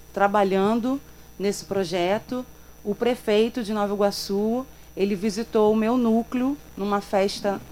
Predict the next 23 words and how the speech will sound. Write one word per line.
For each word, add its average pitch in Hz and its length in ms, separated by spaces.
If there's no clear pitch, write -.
que 190 280
nós 185 180
fizemos 180 460
na 185 140
quadra 208 380
de 202 160
Ausch, 185 520
festa 185 300
da 180 120
roça, 190 600
e 262 160
ali 247 360
ele 254 300
ficou 247 300
encantado, 240 840
e 220 100
ali 247 200
ele 254 160
prometeu 254 640
pras 233 200
minhas 220 280
alunas 233 640
que 247 440